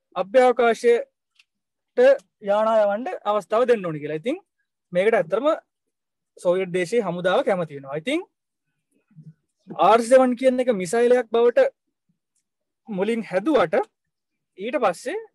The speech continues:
සර්ගේ කොර්ලෙව්ට අවස්ථාව ලැබෙනවා ඒ මිසයිල භාවිතා කරලා ලොන්ච් වෙහිකල්, ඒ කියන්නේ අභ්‍යවකාශයට යවන්න රොකට් හදන්න.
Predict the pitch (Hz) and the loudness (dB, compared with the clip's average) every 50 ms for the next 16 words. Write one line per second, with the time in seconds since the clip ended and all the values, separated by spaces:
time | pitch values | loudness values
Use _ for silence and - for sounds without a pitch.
0 | - - - - - 185 190 208 208 262 262 254 247 233 233 240 233 233 226 220 | -20 -20 -16 -4 0 0 0 2 0 0 2 4 4 4 4 6 4 6 4 2
1 | - 220 220 202 - _ - 160 170 196 208 - - - 254 254 247 214 180 170 | 0 -4 -8 -8 -10 _ -8 -4 -4 -4 -4 -4 -2 0 2 2 2 0 -2 -4
2 | 170 185 208 254 311 392 - - 175 185 185 180 165 - 196 196 208 214 220 208 | -4 -4 -2 -2 -2 -4 -6 -10 -10 -10 -10 -10 -6 -4 -2 -2 -2 -2 -6 -8
3 | - _ _ - 180 175 180 190 208 - 262 247 185 185 156 156 202 - - - | -10 _ _ -8 -4 -2 -2 -2 0 2 0 2 2 0 -2 -2 -4 -6 -6 -8
4 | - - _ _ _ _ _ _ _ _ _ - 160 185 233 277 330 330 254 - | -16 -20 _ _ _ _ _ _ _ _ _ -8 -2 2 2 2 2 0 -2 -4
5 | 175 160 147 143 135 135 - _ - 160 160 165 170 180 196 214 - - 165 180 | -6 -6 -4 -6 -8 -8 -10 _ -10 -8 -6 -4 -2 -2 -2 -4 -4 -4 -4 -4
6 | 208 220 320 320 285 247 208 196 190 185 165 185 170 170 156 156 151 156 190 - | -2 0 0 0 2 2 2 2 2 2 0 -2 -2 -2 -2 -2 -4 -4 -4 -6
7 | 403 453 _ _ _ _ _ _ - 165 - 190 233 233 - - 185 165 156 139 | -6 -6 _ _ _ _ _ _ -8 -6 -4 -4 -4 -4 -2 -2 0 0 -2 -4
8 | 139 127 | -8 -16